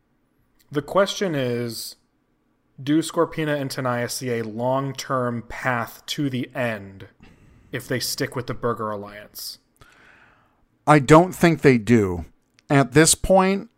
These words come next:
Speaker 2: it's four to two Burger Alliance.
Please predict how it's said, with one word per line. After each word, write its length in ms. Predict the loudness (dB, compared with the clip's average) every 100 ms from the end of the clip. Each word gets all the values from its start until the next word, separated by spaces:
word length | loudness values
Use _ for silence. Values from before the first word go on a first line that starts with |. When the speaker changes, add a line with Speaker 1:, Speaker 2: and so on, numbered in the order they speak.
| _ _ _ 0
Speaker 2:
it's 260 | 2 2
four 360 | -2 2 4 4
to 120 | 4
two 340 | 2 4 4
Burger 420 | 6 6 6 6 6
Alliance. 720 | 6 2 0 -2 -2 -4